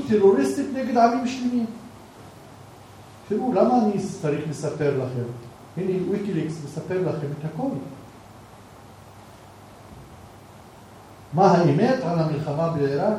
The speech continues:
מה האמת על המלחמה באפגניסטן? מי מתעשר ממסחר ה-, אה,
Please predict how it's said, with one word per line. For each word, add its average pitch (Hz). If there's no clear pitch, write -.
מה 143
האמת 160
על 196
המלחמה 165
באפגניסטן? 147
מי 196
מתעשר 220
ממסחר 175
ה-, 151
אה, 123